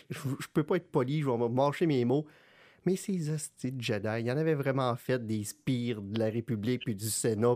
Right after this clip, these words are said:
puis de l'armée au grand complet. Il, dans aucun de ces films, on a vu un Jedi qui a défendu le peuple. Jamais, jamais, jamais. Il ne faisait que les missions du Sénat.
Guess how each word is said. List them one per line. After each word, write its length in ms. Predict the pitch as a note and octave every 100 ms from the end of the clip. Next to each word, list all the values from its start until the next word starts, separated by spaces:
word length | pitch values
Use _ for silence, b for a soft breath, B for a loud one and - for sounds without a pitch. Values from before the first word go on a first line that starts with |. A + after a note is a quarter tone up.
| -
puis 100 | G2+
de 120 | A2
l'armée 340 | G#2 - A#2+
au 100 | A#2+
grand 200 | A2+ A2+
complet. 580 | A2+ A2+ G#2+ C3+ D3 D3+ -
Il, 160 | B2 - _
dans 260 | C3+ C3+ C#3+
aucun 460 | G3+ F3 E3+ D#3+ D#3+
de 40 |
ces 220 | - B2+
films, 340 | A#2 A#2 A#2+ C3
on 120 | A#2+ A2+
a 40 |
vu 220 | G#2+ A#2 -
un 140 | C3
Jedi 460 | B2+ A#2+ A#2 B2 B2
qui 140 | A#2+
a 40 |
défendu 600 | G#2 C3 B2+ B2+ A#2+ C3+
le 180 | B2+ A#2
peuple. 560 | A2+ - F3+ C#3+ - - _
Jamais, 500 | - A2 B2 C#3+ D#3 F3 -
jamais, 400 | A2 C3 C3 D3+
jamais. 340 | A#2+ A#2+ B2+ -
Il 80 | C#3
ne 80 |
faisait 260 | C3 D3 D#3+
que 140 | D#3
les 140 | G3+ A3+
missions 520 | F#3 D#3+ C3 C3+ E3+ - _ -
du 200 | A2+ E3
Sénat. 480 | - D#3 D3+ E3+